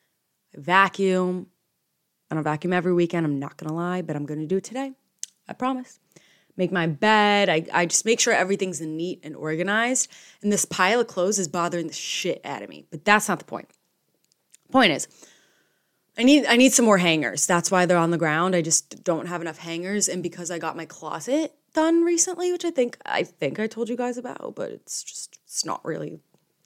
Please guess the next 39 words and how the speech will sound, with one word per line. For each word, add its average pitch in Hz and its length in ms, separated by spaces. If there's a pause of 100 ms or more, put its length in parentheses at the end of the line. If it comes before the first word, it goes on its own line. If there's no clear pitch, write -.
it's - 100
not - 80
really 170 220
relevant, 175 480 (500)
I 226 80
guess. - 340 (460)
Um, 175 460
but 202 160
I, 175 300 (100)
I 196 100
got 214 200
my, 226 440
where 226 220
was 453 180
I 427 40
even 226 440 (140)
going 156 340
with 147 140
this - 160
story? - 340 (960)
Okay. - 280 (1040)
I 180 60
think 262 220
I 302 100
have 277 140
undiagnosed 151 840
A - 100
D 90 140
H - 200
D. - 180 (320)
And 185 160
I'm 170 140
not 107 160
saying - 240
that 82 140
in 110 60
a 135 60
joking - 340
way. 78 180